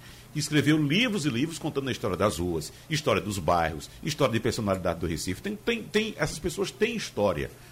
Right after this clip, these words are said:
Você simplesmente mudar o nome, você tá simplesmente rasgando a história de forma absolutamente ignorante.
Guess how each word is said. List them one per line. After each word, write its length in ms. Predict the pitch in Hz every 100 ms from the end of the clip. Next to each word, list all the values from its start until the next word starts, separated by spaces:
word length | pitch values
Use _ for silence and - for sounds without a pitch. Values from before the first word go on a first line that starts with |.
| -
Você 220 | 131 214 214
simplesmente 480 | 226 196 160 143 151
mudar 200 | 160 135
o 80 | 127
nome, 220 | 104 123
você 180 | 160 -
tá 100 | 131
simplesmente 420 | 196 120 127 - - - -
rasgando 600 | 151 170 107 160 220 170
a 40 |
história 280 | 113 147 156
de 60 |
forma 400 | 170 160 160 170 - - -
absolutamente 800 | 180 208 208 117 156 147 156 -
ignorante. 1080 | 214 240 180 123 214 196 202 131 95 73 -